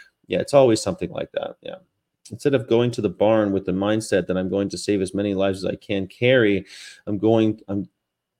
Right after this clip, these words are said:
in thinking that I'm opening every cage and everyone is coming with me." Yeah. Um,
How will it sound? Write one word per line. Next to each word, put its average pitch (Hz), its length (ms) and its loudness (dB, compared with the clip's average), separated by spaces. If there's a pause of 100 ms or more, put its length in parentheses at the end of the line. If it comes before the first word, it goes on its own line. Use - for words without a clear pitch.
(180)
in 120 260 2
thinking 107 320 0
that 95 140 2
I'm 92 180 -2
opening 107 420 0
every 113 240 0
cage 110 320 0
and 92 120 -2
everyone 101 420 0
is 90 80 -6
coming 92 320 -4
with 127 240 2
me." 92 240 -6 (1300)
Yeah. 110 320 6 (760)
Um, 90 440 0